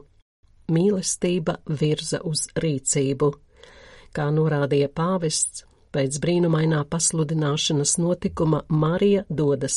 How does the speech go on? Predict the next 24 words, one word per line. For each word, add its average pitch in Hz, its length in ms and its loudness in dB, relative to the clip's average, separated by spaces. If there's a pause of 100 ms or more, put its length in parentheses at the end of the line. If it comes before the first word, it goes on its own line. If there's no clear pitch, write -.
(120)
ceļā, 156 400 0 (400)
kā 143 180 0
visi 185 320 -2
tiek 160 400 -4
aicināti 143 720 0
Bībelē. 143 560 0 (1040)
Šī - 320 0
jaunā 196 540 4
Izraēla 156 580 0
meita 165 480 0 (180)
neizvēlas 147 800 0
sevi 147 260 2
pasargāt 147 720 -2
no 147 100 0
pasaules, 147 920 -2 (220)
nebaidās 147 760 -2
no 151 160 2
briesmām 139 640 0
un 131 160 0
tenkām, 165 640 0 (180)
bet 147 300 -4
dodas 220 400 2
pretī 196 480 -2
citiem. 135 640 0